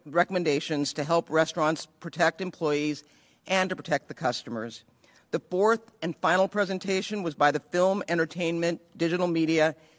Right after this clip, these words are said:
and theme park sector, sharing its work on an industry white, uh, uh, work with an industry white paper that they created in conjunction with labor partners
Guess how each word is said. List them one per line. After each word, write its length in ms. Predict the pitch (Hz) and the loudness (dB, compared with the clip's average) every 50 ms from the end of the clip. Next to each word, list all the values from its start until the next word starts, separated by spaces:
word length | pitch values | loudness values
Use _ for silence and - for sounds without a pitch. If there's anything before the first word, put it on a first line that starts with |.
| _ _ | _ _
and 220 | - 196 196 - - | -2 -2 -2 -2 -4
theme 200 | 233 233 220 214 | -2 -2 -2 -2
park 300 | - - 147 127 120 - | -2 -4 -4 -4 -4 -6
sector, 480 | - - 120 104 - _ 110 107 101 - _ _ _ _ - _ _ _ | -6 -6 -6 -6 -4 _ -8 -8 -8 -10 _ _ _ _ -20 _ _ _
sharing 460 | - - - 190 185 190 196 190 - | -6 0 4 4 4 4 2 0 -2
its 220 | - 214 190 - - | -4 -4 -4 -4 -6
work 420 | 165 170 180 185 190 185 - - _ _ _ _ _ _ _ _ _ _ _ _ _ | -2 0 2 2 0 0 -4 -18 _ _ _ _ _ _ _ _ _ _ _ _ _
on 140 | 147 160 165 | 0 2 2
an 100 | 165 165 | 0 -2
industry 420 | - 180 190 196 202 - - 226 208 | -2 -4 -2 -2 -4 -4 -4 -6 0
white, 240 | 180 170 170 170 - _ _ _ _ - | 2 2 2 2 0 _ _ _ _ -12
uh, 100 | 156 170 - | -12 -8 -4
uh, 160 | - 139 139 139 | -2 -2 -2 -2
work 340 | - 156 156 170 185 202 190 - _ - | -4 -6 -2 0 0 0 -2 -4 _ -6
with 160 | 151 160 143 | -6 -4 -4
an 60 | 156 | -4
industry 360 | 156 175 185 196 196 - 214 202 | -4 -4 -4 -4 -6 -6 -8 -4
white 280 | 175 156 156 156 - | 0 0 0 0 0
paper 420 | - 165 147 147 - 147 139 139 123 | -4 -6 -6 -4 -4 -4 -4 -4 -4
that 180 | - 139 - | -4 -6 -2
they 140 | - 175 185 | -2 -4 -4
created 560 | - - - 196 170 165 160 165 160 165 160 _ | -4 -6 -6 -2 -2 0 0 -2 -2 -4 -6 _
in 120 | - 151 | -8 -8
conjunction 580 | 170 - 151 143 123 151 156 170 - - 185 180 | -6 -4 -4 -2 0 2 2 2 0 -4 -6 -6
with 140 | 151 123 131 | -6 -6 -4
labor 260 | 139 151 160 175 185 | -2 -2 0 0 -2
partners 580 | 175 - 185 185 175 139 175 170 175 175 - | -4 0 0 0 0 0 -2 -4 -4 -4 -8